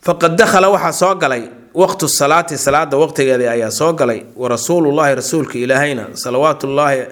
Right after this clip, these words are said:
calayhi korkiisa ha aatee, ghaa'ibun markaa uusan ciidanka Cabdiraxmaan ibnu Cawf uu ku jiro, uusan la joogin, uu ka maqan yahay. Fa amma waxaa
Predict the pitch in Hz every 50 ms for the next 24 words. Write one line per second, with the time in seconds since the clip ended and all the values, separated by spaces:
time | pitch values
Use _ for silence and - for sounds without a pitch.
0 | - - _ _ _ _ _ _ - 123 143 156 151 147 139 - 165 147 - 147
1 | 131 - - 147 165 156 127 113 - - 120 104 95 - - - _ _ _ -
2 | 123 131 147 160 165 147 135 131 135 143 135 - - 117 98 95 85 - - _
3 | _ _ _ _ _ _ _ _ _ _ - 135 123 - 127 117 110 104 - -
4 | - 127 151 143 135 117 - 127 123 - - 120 120 - - - 143 143 131 117
5 | 110 110 107 92 104 107 104 - - - - _ _ _ _ _ _ _ _ _
6 | _ _ _ 127 123 123 - 170 165 135 123 127 120 117 110 - - - - _
7 | _ _ _ - 120 113 - - 131 143 151 143 117 120 120 123 131 135 127 113
8 | - - 143 127 113 110 - 117 107 104 98 90 - - - _ _ _ _ _
9 | _ _ _ _ _ _ _ _ _ _ _ _ _ _ _ _ _ _ _ _
10 | - - 160 - 190 196 190 175 160 147 156 180 165 - 139